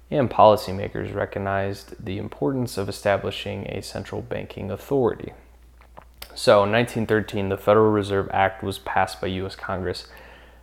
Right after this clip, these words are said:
signed by Woodrow Wilson. This legislation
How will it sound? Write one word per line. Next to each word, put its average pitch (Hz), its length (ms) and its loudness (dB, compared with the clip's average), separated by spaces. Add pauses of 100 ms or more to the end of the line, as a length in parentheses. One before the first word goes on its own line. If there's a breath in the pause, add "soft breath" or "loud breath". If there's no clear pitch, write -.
signed 110 460 4
by 98 440 8 (520 loud breath)
Woodrow 107 400 4
Wilson. 101 440 -4 (1800)
This 110 240 -2
legislation 104 840 2